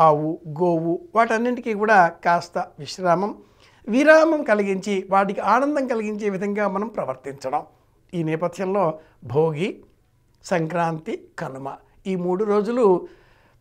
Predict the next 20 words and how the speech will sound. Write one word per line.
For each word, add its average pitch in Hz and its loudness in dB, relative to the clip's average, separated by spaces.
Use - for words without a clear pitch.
ప్రపంచమంతా 285 4
కూడా 247 6
మేలు 208 2
కలగాలి, 190 6
అందరికీ 190 -2
క్షేమం 180 -2
కలగాలి 180 2
అనే 175 -2
సంకల్పంతో 202 0
ముగ్గులను 302 0
కూడా 285 4
వేసుకోవడం 196 4
ఒక 160 -2
ప్రత్యేకంగా 202 -4
చెప్పాలి. 139 -8
ఏ 175 2
పండగకి 240 4
లేని 214 4
ప్రత్యేకత, 185 0
సంక్రాంతి 214 2